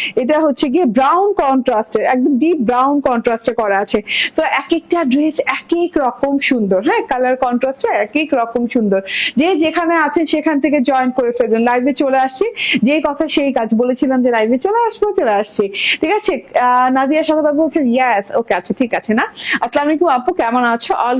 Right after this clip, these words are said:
clear। ওকে, ডলি পারভিন আপু, thank you very much, all is well, আলহামদুলিল্লাহ, ঠিক আছে? So, আহ, তাড়াতাড়ি করে জয়েন করতে হবে সবার, হ্যাঁ? তাহলে আমি ড্রেসটা দেখানো স্টার্ট করবো। রাতের লাইভ যেহেতু, আমি খুব দ্রুত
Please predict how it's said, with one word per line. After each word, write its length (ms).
clear। 540
ওকে, 320
ডলি 240
পারভিন 260
আপু, 200
thank 320
you 60
very 320
much, 120
all 500
is 180
well, 140
আলহামদুলিল্লাহ, 800
ঠিক 120
আছে? 340
So, 60
আহ, 840
তাড়াতাড়ি 580
করে 220
জয়েন 200
করতে 300
হবে 280
সবার, 440
হ্যাঁ? 260
তাহলে 220
আমি 120
ড্রেসটা 300
দেখানো 280
স্টার্ট 260
করবো। 160
রাতের 300
লাইভ 300
যেহেতু, 320
আমি 200
খুব 240
দ্রুত 300